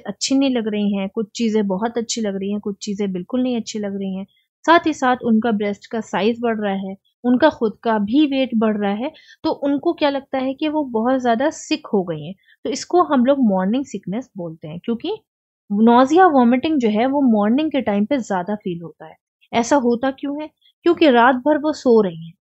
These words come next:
मतलब मूवमेंट उनका नहीं हो रहा है। तो जब आप घूमते फिरते, चलते फिरते रहते हो तो जो आपके अंदर एसिडिटी बनती है, गैस बनती है, वो निकलती रहती है। और रात भर सो रहे हो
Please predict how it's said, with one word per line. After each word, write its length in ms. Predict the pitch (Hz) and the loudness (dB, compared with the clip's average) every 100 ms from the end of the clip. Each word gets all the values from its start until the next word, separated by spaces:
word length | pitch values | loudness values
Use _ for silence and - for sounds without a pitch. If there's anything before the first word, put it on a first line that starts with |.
| _ _ _ _ | _ _ _ _
मतलब 400 | 220 220 349 - - _ _ - | -4 2 2 2 -10 _ _ 6
मूवमेंट 560 | 220 233 233 269 320 - | 8 8 8 4 4 2
उनका 320 | 240 233 269 | 0 4 4
नहीं 260 | 240 233 | 4 4
हो 100 | 214 | 2
रहा 120 | 175 160 | 0 -6
है। 80 | - _ - | -14 _ -4
तो 60 | |
जब 300 | 254 277 277 - | 2 4 2 2
आप 220 | 233 294 - _ _ _ _ _ 214 | 0 0 -4 _ _ _ _ _ -4
घूमते 400 | 208 233 247 302 | 4 4 4 0
फिरते, 360 | 285 240 269 | -2 -2 -2
चलते 320 | 254 214 226 | 0 2 2
फिरते 280 | 277 277 269 | 0 0 0
रहते 280 | 254 220 247 | 0 0 0
हो 60 | 247 | -2
तो 120 | 214 | 0
जो 160 | 220 | 0
आपके 340 | 233 220 - 262 | 0 -2 -2 -2
अंदर 180 | 240 254 | 0 0
एसिडिटी 600 | 196 185 240 240 247 285 | -2 -4 -4 -8 -4 -2
बनती 460 | 233 202 214 208 | 0 0 -2 -4
है, 120 | 196 190 | -4 -4
गैस 280 | 185 214 226 | -6 -6 -4
बनती 400 | 208 190 190 190 | -2 -2 -6 -8
है, 60 | 220 _ _ _ 214 | -12 _ _ _ -2
वो 280 | 269 311 226 | 2 2 4
निकलती 520 | 214 - 202 214 180 | 4 4 0 -2 -4
रहती 280 | 165 - 185 | -8 -18 -20
है। 60 | _ _ _ _ | _ _ _ _
और 260 | 226 233 - _ _ 220 | -2 -2 -6 _ _ 2
रात 240 | 226 233 262 | 6 6 4
भर 200 | 277 294 | 0 -4
सो 280 | - 262 | 0 2
रहे 160 | 285 285 | 4 2
हो 260 | 269 277 | 0 -8